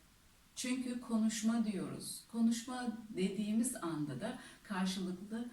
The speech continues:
etkileşim işin anahtarı. Ve bunu sürekli her dersten sonra bu trafik ile kolaylıkla,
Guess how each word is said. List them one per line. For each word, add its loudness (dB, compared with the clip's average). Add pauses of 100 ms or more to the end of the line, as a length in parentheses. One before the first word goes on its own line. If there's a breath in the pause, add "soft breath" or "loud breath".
(260 loud breath)
etkileşim -2
işin -4
anahtarı. -6 (1200 loud breath)
Ve 2
bunu 6 (220)
sürekli 0 (460)
her 0
dersten 2
sonra -2
bu -2
trafik -2 (200)
ile -4 (600)
kolaylıkla, -2